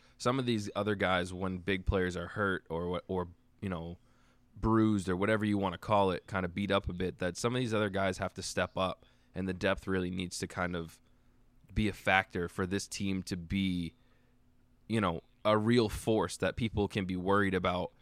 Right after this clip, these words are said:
the bench and people can be worried about who's gonna come in when players are hurt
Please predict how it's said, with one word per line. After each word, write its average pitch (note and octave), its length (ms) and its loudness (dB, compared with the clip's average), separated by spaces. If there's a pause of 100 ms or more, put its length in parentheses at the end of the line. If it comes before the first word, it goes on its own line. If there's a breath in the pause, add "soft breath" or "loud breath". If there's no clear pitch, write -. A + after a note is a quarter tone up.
(160)
the G2+ 100 0
bench F#2 380 2
and F#2 120 -10
people G2 200 -2
can G2+ 140 -8
be F#2+ 100 0
worried G#2 300 4
about F#2+ 320 6
who's A#2 280 4
gonna G#2 160 0
come G#2 260 0
in F#2+ 200 0
when F#2 140 -2
players F#2+ 380 2
are F#2 60 -4
hurt F#2+ 260 2